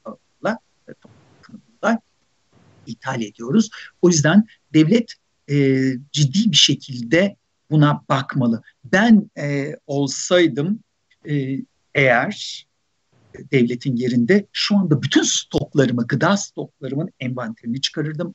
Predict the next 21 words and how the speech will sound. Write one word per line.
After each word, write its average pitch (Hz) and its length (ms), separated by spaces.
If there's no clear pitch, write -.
Özel 143 240
sektörde 127 600
hangi 143 460
şirketlerde - 720
ne 151 180
var, 131 280
hangi 151 280
depolarda 135 600
ne 160 160
var, 175 540
bunları 170 240
ayrıntılı 147 460
bir 135 140
envanterini 131 720
çıkardım, 127 640
çıkarırdım. 131 640
Çok - 260
dikkatli 131 320
bir 123 60
şekilde 143 640
de, 240 200